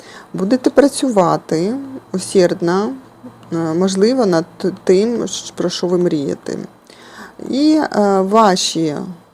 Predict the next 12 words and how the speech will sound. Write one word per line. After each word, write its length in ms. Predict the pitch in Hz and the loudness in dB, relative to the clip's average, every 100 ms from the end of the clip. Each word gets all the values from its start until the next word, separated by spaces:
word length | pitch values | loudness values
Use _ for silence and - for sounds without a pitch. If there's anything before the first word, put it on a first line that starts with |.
| _ | _
зусилля 720 | 180 190 190 220 311 311 165 143 | -4 -4 -2 0 2 2 -2 -2
принесуть 680 | - 160 170 - 226 - | -4 -4 -4 -2 -4 -4
вам 460 | 151 156 160 175 196 - _ _ _ _ _ _ _ _ _ _ | -2 -2 -2 -4 -8 -12 _ _ _ _ _ _ _ _ _ _
задоволення 840 | 175 175 170 160 151 170 202 254 - | -2 0 0 -2 -2 -2 -2 -2 -2
і 120 | 196 | -4
принесуть 800 | 190 175 170 170 - 214 220 - | -4 -2 -2 -4 -4 -4 -4 -6
вам 300 | 165 160 160 | -4 -2 -2
якийсь, 880 | 156 160 - _ - 170 170 - - | -2 -4 -8 _ -2 -2 -2 -6 -8
ну, 180 | 175 160 | -6 -4
якісь 340 | 165 - 165 - | -6 -6 -8 -4
плоди 400 | 170 170 156 139 | 0 2 0 -4
вже. 300 | 175 - | -6 -8